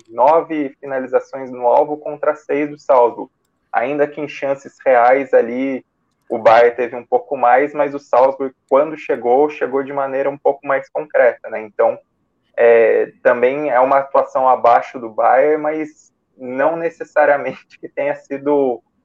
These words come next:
é, tão abaixo assim do Salzburg, porque, pelas diferenças do time, pelo que a gente tem de expectativa, enfim.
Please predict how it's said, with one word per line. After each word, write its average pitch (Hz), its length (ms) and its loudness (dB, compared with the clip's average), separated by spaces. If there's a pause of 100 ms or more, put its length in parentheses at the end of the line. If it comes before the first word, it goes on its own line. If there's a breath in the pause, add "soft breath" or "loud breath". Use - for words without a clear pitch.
(320)
é, 120 600 4 (540)
tão 165 200 4
abaixo 143 500 2
assim 131 320 -10
do 135 60 -12
Salzburg, 123 680 -2 (320)
porque, - 220 -18 (180)
pelas 120 260 0
diferenças 117 680 -6
do 110 80 -12
time, 113 340 -16
pelo 107 220 -6
que - 100 -12
a 113 40 -6
gente 113 260 -18
tem 117 200 -10
de 113 60 -18
expectativa, 117 960 -6
enfim. 113 380 -14